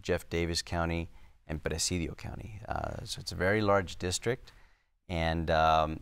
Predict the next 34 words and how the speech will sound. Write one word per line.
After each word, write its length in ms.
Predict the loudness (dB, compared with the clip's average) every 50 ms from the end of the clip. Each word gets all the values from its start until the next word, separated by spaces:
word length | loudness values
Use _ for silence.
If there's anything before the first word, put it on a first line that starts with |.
| -10 -8
you 140 | -4 -2 0
know, 260 | 2 2 2 0 -2 -2 -2
on 140 | 0 0
the 100 | 0 0
western 500 | 2 2 2 2 2 2 0 0 0 0 -2 -4
part, 460 | -2 2 4 4 4 4 0 -2 -2
uh, 260 | 0 2 4 4 2 2 0
of, 280 | 0 0 0 0 -2 -4 -6 -8 -10 -6 -4
of 180 | -2 -2 0
the, 80 | 0 -2 -4 -6 -10 -6
of 200 | -4 -4 -2 -2
the, 240 | -2 -2 0 2 0
uh, 60 | 0
district 480 | 0 0 0 -2 -2 -2 -4 -4 -2 -2
is 120 | -2 0
El 140 | 0 -2 -2
Paso, 340 | 0 0 0 0 0 -4 -4
which 220 | -4 -4 -6 -6
is 100 | -8 -6
very 360 | -4 0 0 0 0 0 -2 -2
urban. 420 | -2 -2 0 0 0 -2 -2 -4 -8 -14 -20 -20 -20 _ _ _ _ _ _ _
Um, 320 | 0 2 4 4 4 2 0
and 160 | -2 -2 0
then 140 | 2 2 2
the, 220 | 4 4 4 2 2
the 120 | -2 -2 -2 0
eastern 260 | -2 -2 -2 -4 -6
part 220 | -2 0 2 2 2
of 40 |
the 80 | 2 0
district 400 | 0 -2 -4 -4 -4 -6 -4 -4
is 120 | -4 -4
very 300 | 0 0 0 2 2 0
rural. 460 | -2 0 0 2 2 2 0 -2 -8